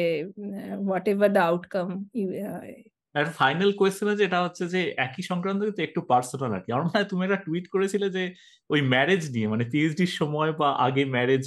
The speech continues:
Speaker 2: বা এ-, এই ধরনের কিছু নিয়ে মানে ইন্টারনাল লোকজনের নেগেটিভ পারসেপশন আছে। মানে আমিও actually পিএইচডির আগে বিয়ে করেছি। তো in general মানে এটা নিয়ে লোকজনের একটা থাকে, "বাবা মানে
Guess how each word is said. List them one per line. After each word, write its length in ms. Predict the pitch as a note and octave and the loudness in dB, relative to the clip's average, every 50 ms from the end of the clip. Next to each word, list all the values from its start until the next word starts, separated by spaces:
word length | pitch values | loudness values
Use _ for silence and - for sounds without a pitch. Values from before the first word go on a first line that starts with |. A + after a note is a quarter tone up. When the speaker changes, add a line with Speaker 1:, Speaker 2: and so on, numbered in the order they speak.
| - - | -2 -2
Speaker 2:
বা 80 | B2+ - | -2 0
এ-, 220 | - C3+ B2+ - | 0 0 -2 0
এই 140 | - C#3+ C#3+ | -2 -4 -2
ধরনের 380 | C3+ C#3+ D3 C#3 D3 D3+ D#3 D3+ | 0 0 2 2 0 0 -2 -2
কিছু 240 | D#3 D#3+ D#3 - E3 | -2 -4 -4 -2 -4
নিয়ে 200 | D3 D#3 D3+ D3 D3 | -4 -6 -8 -8 -6
মানে 180 | C#3 C#3+ D3 D3 - | -6 -4 -4 -4 -4
ইন্টারনাল 340 | D3 C3 C3+ E3+ F#3 G3+ F#3 | -6 -4 0 0 2 2 4
লোকজনের 380 | F3 E3+ D#3+ F3 F3+ F3+ G3 F#3 | 2 2 2 2 2 2 2 2
নেগেটিভ 300 | E3 D#3+ E3 D#3+ F3 E3+ - | 2 0 0 0 0 0 0
পারসেপশন 400 | D3+ D3+ - E3 C#3+ - C#3+ C3 | 0 -2 0 -4 -6 -4 -4 -4
আছে। 140 | A2+ - A#2+ | -2 -2 -2
মানে 100 | B2 C3 | 0 2
আমিও 320 | B2+ B2+ D3+ E3 - A3+ G#3 | 2 2 0 2 2 2 2
actually 340 | F#3+ F#3 - F#3+ F3 F#3 F3+ E3 | 2 2 2 0 0 0 0 0
পিএইচডির 340 | D#3+ D#3+ D#3 D#3 F3 D#3+ | 0 0 0 0 0 0
আগে 200 | C#3+ C#3 C3+ C#3+ | 0 0 0 -2
বিয়ে 220 | C3+ C3 B2 A#2+ A#2+ | -2 -2 -2 -4 -4
করেছি। 360 | A#2+ G#2+ G2+ G#2 G#2 - - _ - F3+ - - - - - - - - _ _ | -4 -6 -6 -6 -8 -10 -10 _ -10 -10 -10 -14 -18 -16 -16 -16 -18 -20 _ _
তো 40 | D#3 D3+ | 2 2
in 120 | D3+ D3+ C3+ | 2 2 2
general 300 | D3+ C#3+ D3 D#3 E3 E3 E3 D3+ | 0 0 2 2 2 2 0 0
মানে 180 | D#3 D3+ D#3 C#3+ | 0 0 0 -2
এটা 220 | D3 D3 C#3 E3 | -2 -2 -2 0
নিয়ে 160 | D#3+ E3 E3 D#3 | 0 0 2 2
লোকজনের 300 | D#3 D3 D3 D#3 D#3 D#3 | 2 0 0 -2 -2 -2
একটা 140 | D3+ D3+ D3+ | -2 -2 -2
থাকে, 200 | C3 C3+ A#2+ B2+ | -2 -2 -2 0
"বাবা 240 | B2 B2 B2+ B2+ B2 B2 | 2 2 4 4 4 4
মানে 180 | B2+ A#2+ A#2 | 2 0 0